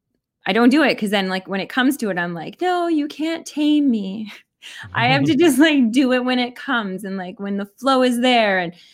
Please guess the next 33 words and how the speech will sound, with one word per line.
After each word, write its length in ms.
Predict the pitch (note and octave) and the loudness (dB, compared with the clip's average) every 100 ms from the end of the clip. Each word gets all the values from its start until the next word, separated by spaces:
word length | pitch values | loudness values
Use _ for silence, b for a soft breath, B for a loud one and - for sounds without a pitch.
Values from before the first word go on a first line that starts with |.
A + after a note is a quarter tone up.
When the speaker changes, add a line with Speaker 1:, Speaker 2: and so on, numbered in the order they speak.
| b b | b b
Speaker 1:
no, 360 | A#3+ C#4+ A3+ E3 | 0 2 2 0
discipline 720 | F#3 B3+ C#4 E4 D#4+ D4+ C#4+ | -2 -2 -2 -6 -4 -2 -2
equals 440 | A#3 A#3 A3+ A3 - | -4 -6 -6 -8 -8
freedom. 520 | G3 F#3+ D3+ B2+ - _ - | -6 -4 -6 -10 -14 _ 0
And 340 | C4+ E4 A#3 G#3+ | 2 4 2 0
there's 140 | G#3+ | 0
actually 440 | A3+ B3+ - F#3+ F3 | -2 -4 -8 -8 -8
a 60 | |
book 440 | E3+ A#3 A#3 E3 - _ _ _ | -6 -4 -4 -4 -10 _ _ _
'cause 140 | G#3 G#3 | -6 -2
I, 120 | F#3 | -2
like, 420 | F#3+ F3+ F3 - _ _ _ _ - | 0 -2 -4 -16 _ _ _ _ -8
I 80 | F#3 | -8
put 240 | F#3 B3+ A3+ | -4 -4 -2
in 320 | G3+ G#3+ F#3+ | -2 -2 -4
tonight, 400 | G3+ F#3 G3 E3+ | -4 -4 -2 -4
I 60 | D#3+ | -6
was 160 | E3 | -10
like, 180 | - - - | -14 -16 -14
"That 280 | F3 A3+ - | -10 -6 -4
is, 320 | G3 G3 - _ _ _ _ _ _ | -4 -4 -8 _ _ _ _ _ _
that 300 | G3+ A3+ B3 | 0 0 -2
is 140 | G3+ F3 | -4 -8
the 120 | E3 | -12
truth 720 | - - - G#3+ B3 A#3 E3 - | -12 -20 -14 -4 0 0 -2 -10
of 140 | D#3+ | -8
what 160 | E3 D#3+ | -6 -4
I've 200 | D3+ D#3 | -6 -8
learned 340 | D#3+ D#3 D3 - | -10 -8 -8 -10
is 160 | E3+ | -8
whenever 600 | F3+ F3 - F3 A3 B3 | -8 -8 -6 -4 -2 0
I'm 200 | A3+ G3 | 0 -2
disciplined 680 | E3+ F#3 B3 A#3+ B3+ C#4 D#4+ | -4 -4 -6 -4 -2 0 -2